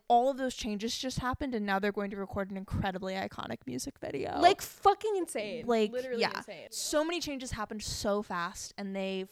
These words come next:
Speaker 1: fucking rolled with it. And that's also, I mean, like, maybe to connect to the freneticism a little bit, like, there was so much upheaval. There was so much going on. There was, like,
Speaker 2: Yeah.
Speaker 1: sudden trips around the country and sudden fame, like, this,
Speaker 2: Right.
Speaker 1: like,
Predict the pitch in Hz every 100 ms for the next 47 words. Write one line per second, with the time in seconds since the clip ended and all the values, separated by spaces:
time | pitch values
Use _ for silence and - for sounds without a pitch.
0 | - 190 208 202 311 403 - - - -
1 | _ _ _ _ _ _ _ _ _ _
2 | - 262 330 339 440 - 220 226 214 202
3 | - - - 220 233 247 - 226 214 -
4 | 233 226 202 190 240 311 185 196 185 196
5 | 208 220 113 123 - 214 196 - 208 233
6 | 269 - - 190 262 - 330 - 214 -
7 | 208 208 220 - 190 196 - 226 233 294
8 | 302 208 202 208 190 196 180 - - -
9 | - 226 247 254 - 240 - 277 262 262
10 | 269 277 226 202 185 - 196 214 - 233
11 | 185 180 175 202 196 - 214 175 160 -